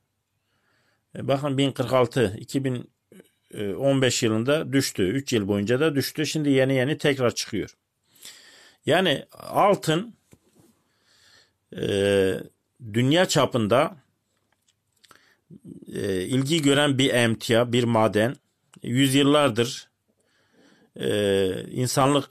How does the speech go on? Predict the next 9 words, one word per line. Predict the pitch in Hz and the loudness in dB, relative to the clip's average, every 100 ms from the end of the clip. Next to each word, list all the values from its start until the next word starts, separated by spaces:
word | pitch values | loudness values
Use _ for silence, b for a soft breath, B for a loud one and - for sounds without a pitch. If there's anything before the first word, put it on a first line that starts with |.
| - | -8
var | 123 139 143 | 0 2 4
olduğundan | 131 120 131 139 139 | 4 2 2 2 2
beri | 110 104 95 | 2 2 2
diyelim, | 98 104 135 - 139 117 - | 2 2 0 -6 -18 -20 -8
ilgi | 135 131 139 | -6 0 2
gören | 127 117 107 104 | 2 2 2 2
bir | 107 | 2
emtia. | 98 95 - 127 - _ _ B B B B - | 0 -2 -2 -2 -2 _ _ B B B B 0
Onu | 156 170 160 175 | 2 4 4 0